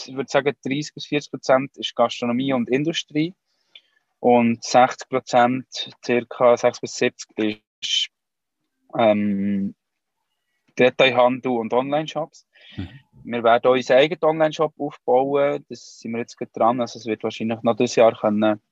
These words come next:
Speaker 1: lanciert werden. Und gleichzeitig setzen wir stark auf den Detailhandel. Das ist für uns extrem wichtig. Du hast vorher Lidl angetönt. Äh,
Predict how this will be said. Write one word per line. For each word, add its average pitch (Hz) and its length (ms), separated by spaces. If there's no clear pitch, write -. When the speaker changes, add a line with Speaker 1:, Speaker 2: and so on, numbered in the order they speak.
Speaker 1:
lanciert 139 560
werden. 139 360
Und 117 520
gleichzeitig 135 480
setzen 127 320
wir 123 40
stark 135 340
auf 151 60
den 127 100
Detailhandel. 135 720
Das 113 100
ist - 100
für 123 80
uns 123 260
extrem 131 540
wichtig. 143 480
Du 143 80
hast 123 100
vorher 139 240
Lidl 160 400
angetönt. 143 640
Äh, 113 280